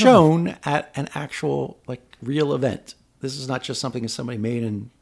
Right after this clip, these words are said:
circulated on the internet. Uh, and the violence in there was just so, I, it just, oh, so inc-, I, over the top is not even the right word. I don't know what word I can use to describe how heinous this was. And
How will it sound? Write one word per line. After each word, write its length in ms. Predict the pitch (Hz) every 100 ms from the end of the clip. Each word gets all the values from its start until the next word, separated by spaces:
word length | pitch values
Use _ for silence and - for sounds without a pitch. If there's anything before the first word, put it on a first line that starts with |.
| -
circulated 600 | - 127 120 117 117 107
on 100 | 107
the 100 | 104
internet. 440 | 123 107 92 - - _ - - - - - _ _
Uh, 220 | 110 113 -
and 320 | - 117 113 104
the 80 |
violence 760 | 98 117 131 147 107 98 - - - _
in 220 | - 131 120
there 400 | 113 107 107 - _ -
was 400 | 123 110 - - -
just 320 | - 139 -
so, 760 | - - - 131 131 123 - - _ _ _ -
I, 140 | -
it 260 | 120 - 120
just, 220 | 175 208
oh, 220 | 160 185
so 380 | - - 170 185
inc-, 100 | 139
I, 260 | 165 143 165 -
over 200 | 156 151
the 80 |
top 280 | 120 160 156
is 60 | 127
not 160 | 131
even 100 | 127
the 80 | 123
right 140 | 117 127
word. 160 | 131
I 60 | 104
don't 140 | 131
know 80 | 139
what 260 | 123 143 -
word 180 | 127 123
I 80 |
can 180 | 117 113
use 320 | 107 139 123 -
to 200 | - 117 -
describe 360 | - 113 139 127
how 140 | 113 110
heinous 640 | - 151 127 98 - - - _ - - _ _
this 200 | 113 -
was. 380 | 113 98 - - _ _ _ _ -
And 800 | 117 117 117 113 110 - -